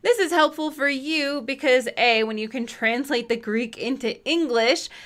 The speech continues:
then you know what we used to describe the group, and that can help you identify them in the field. Today, we're talking about flies. Yep, all of them.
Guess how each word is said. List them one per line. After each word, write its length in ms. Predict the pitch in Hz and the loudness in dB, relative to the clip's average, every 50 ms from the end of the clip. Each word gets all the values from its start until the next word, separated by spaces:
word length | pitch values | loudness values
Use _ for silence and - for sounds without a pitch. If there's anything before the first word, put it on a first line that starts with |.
| - - | -20 -14
then 540 | 196 190 247 240 226 226 226 226 226 220 - - | -2 4 6 6 6 6 4 2 2 0 -2 -4
you 400 | 214 214 190 226 240 240 240 240 | -10 -10 -6 -4 -2 0 0 0
know 720 | 226 220 208 202 202 202 202 202 196 196 202 202 196 196 196 - _ _ _ _ _ _ _ _ _ - | 0 0 0 0 2 2 4 6 6 6 4 4 0 -2 -4 -8 _ _ _ _ _ _ _ _ _ -16
what 400 | 202 185 190 226 247 240 233 - | -10 0 6 8 8 8 8 4
we 100 | 240 233 | -2 -4
used 540 | 220 196 190 208 208 220 226 226 220 - - - - | -4 -4 -6 -6 -4 -4 -4 -6 -6 -12 -18 -18 -14
to 460 | - - 226 208 202 202 196 196 190 | -8 -4 -4 -2 0 0 0 -2 -2
describe 840 | - 175 - 208 202 - - - - 202 180 175 185 185 185 180 180 | -6 -8 -8 -8 -8 -8 -12 -8 -2 2 4 4 4 4 2 0 -2
the 80 | - 180 | -6 -8
group, 440 | - - 226 320 403 392 392 - - - | -6 -2 2 2 2 2 0 -4 -6 -2
and 260 | 220 226 240 247 240 | 0 0 0 0 2
that 220 | 247 269 349 381 - | 4 4 4 2 0
can 160 | 330 285 311 | -4 -4 -2
help 240 | 285 254 247 226 247 | -2 -2 -2 -4 -2
you 300 | 262 339 349 311 302 - | -2 0 0 0 0 0
identify 600 | - 240 247 233 311 370 349 294 - 214 196 202 | -2 -2 -2 -2 -4 -4 -6 -6 -4 -4 -4 -2
them 300 | 185 208 220 233 262 285 | -2 -4 -6 -6 -6 -10
in 220 | - - 220 226 | -10 -8 -8 -6
the 80 | 247 240 | -6 -8
field. 440 | - 190 165 147 123 113 - - - - - - - - | -6 -6 -4 -4 -4 -6 -10 -12 -16 -20 -20 -20 -20 -20
Today, 340 | - - 226 254 269 302 330 | -2 4 6 8 8 8 6
we're 120 | 294 262 269 | 2 -2 -2
talking 400 | 254 254 262 269 - 285 277 285 | 0 0 0 0 0 -6 -8 -4
about 420 | 262 - 226 240 262 262 - - _ _ | 2 6 6 6 6 4 0 -4 _ _
flies. 840 | - - - 226 208 208 196 180 165 156 147 - - - - - - _ _ _ _ _ _ _ _ _ _ _ _ _ - | -20 -14 -8 -2 2 4 4 4 4 2 0 -4 -6 -10 -14 -16 -18 _ _ _ _ _ _ _ _ _ _ _ _ _ -2
Yep, 300 | 208 226 285 370 - - _ _ _ _ _ _ _ _ _ | 4 6 6 6 4 0 _ _ _ _ _ _ _ _ _
all 260 | - 262 277 262 240 226 | 6 8 8 10 10 8
of 140 | 214 196 | 6 4
them. 380 | 185 185 165 156 - - - - | 2 0 0 0 -2 -6 -10 -18